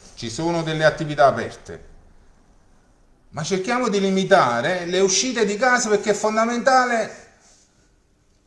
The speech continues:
eliminare questo virus dal circuito. Questo dobbiamo fare. Se ci riusciamo,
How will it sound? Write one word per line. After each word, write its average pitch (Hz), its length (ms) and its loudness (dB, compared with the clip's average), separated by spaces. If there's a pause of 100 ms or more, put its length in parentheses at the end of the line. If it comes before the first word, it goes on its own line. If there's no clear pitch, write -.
eliminare 208 560 0
questo 170 320 0
virus 196 440 -4
dal 160 200 4
circuito. 87 600 -10 (280)
Questo 233 300 -2
dobbiamo 143 420 0
fare. 85 420 -8 (280)
Se 240 240 -10
ci 226 160 -2
riusciamo, 143 1080 -4